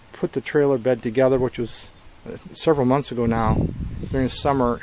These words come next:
it was, the lumber was still a bit wet. And as it's dried out, as is typical of this kind of thing, it, it's shrunk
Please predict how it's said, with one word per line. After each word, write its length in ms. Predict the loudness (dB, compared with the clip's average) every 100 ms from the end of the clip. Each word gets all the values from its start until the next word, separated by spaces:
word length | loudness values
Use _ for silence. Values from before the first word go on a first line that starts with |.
| -4
it 40 |
was, 200 | -6 -6
the 320 | -6 -4 -4
lumber 340 | 0 2 4 4
was 160 | 2
still 220 | 0 -2
a 40 | 0
bit 180 | 0 0
wet. 340 | 0 2 0 -6 -20 -20 -20 -20 -10
And 180 | -4 2
as 200 | 2 2
it's 140 | 0
dried 340 | 2 4 6 6
out, 260 | 4 4
as 160 | 0 -4
is 140 | -4
typical 500 | 0 -2 0 2 2
of 60 | 2
this 160 | -2
kind 240 | -2 -2 -2
of 80 | -2
thing, 160 | -4
it, 160 | -6 -10 -12
it's 200 | -10 -10 -12
shrunk 420 | -14 -2 2 2